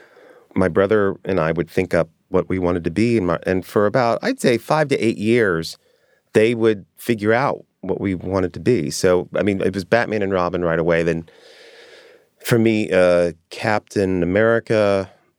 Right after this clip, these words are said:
Zorro, Captain Marvel,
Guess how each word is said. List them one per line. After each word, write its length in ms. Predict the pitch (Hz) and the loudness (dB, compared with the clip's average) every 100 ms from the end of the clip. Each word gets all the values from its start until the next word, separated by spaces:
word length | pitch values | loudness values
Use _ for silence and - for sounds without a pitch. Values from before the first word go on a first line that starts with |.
| - | -2
Zorro, 800 | 101 110 110 107 104 101 104 - _ _ _ _ _ _ _ - _ | 2 4 4 2 2 0 -4 -8 _ _ _ _ _ _ _ -20 _
Captain 360 | 113 95 90 | 0 0 0
Marvel, 720 | 92 87 98 110 117 117 113 | 0 2 2 2 0 0 -2